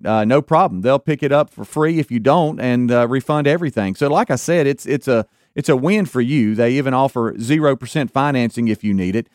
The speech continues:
Christmas is just a couple of weeks away. It's hard to believe, but it's true. So think about you and your family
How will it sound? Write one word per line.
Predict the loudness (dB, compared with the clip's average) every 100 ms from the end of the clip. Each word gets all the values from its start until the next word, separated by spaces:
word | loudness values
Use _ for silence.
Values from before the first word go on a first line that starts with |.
| _
Christmas | _ -2 0 -2 -2
is | 0
just | 0 0 -2
a |
couple | 0 0 2
of | 0
weeks | 0 0
away. | -2 2 2 2
It's | 0
hard | 0 0
to | -2
believe, | 0 0 0 -2
but | -2
it's | -4 -6
true. | -2 0 0
So | -2 -2
think | -2 -2
about | 0 0 2
you | 0 0
and | -2
your |
family | 0 -2 0 0 -2